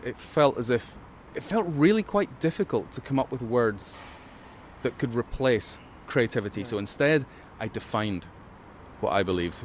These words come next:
Speaker 1: creativity was, as we, as we've discussed.
Speaker 2: Right, exactly. <laughs> So are you, um, so on LinkedIn, they identified that there are,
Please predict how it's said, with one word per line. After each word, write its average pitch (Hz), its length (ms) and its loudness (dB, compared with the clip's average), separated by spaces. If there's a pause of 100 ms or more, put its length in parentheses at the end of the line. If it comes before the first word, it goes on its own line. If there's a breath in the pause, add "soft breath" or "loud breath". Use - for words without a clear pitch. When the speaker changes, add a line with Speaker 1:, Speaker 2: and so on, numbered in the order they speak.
(160)
Speaker 1:
creativity 90 560 0
was, 85 220 2
as 92 160 -2
we, 90 180 -2
as 92 140 -4
we've 90 140 -4
discussed. 135 540 -4
Speaker 2:
Right, 147 160 -6
exactly. 208 540 -4 (140)
<laughs> 160 120 -8
So 196 280 8 (140)
are 202 80 0
you, 202 680 4
um, 147 280 2
so 190 180 2
on 170 220 6
LinkedIn, 147 560 2
they 127 100 0
identified 127 840 -2
that 120 240 -6
there 127 260 -2
are, 117 520 -4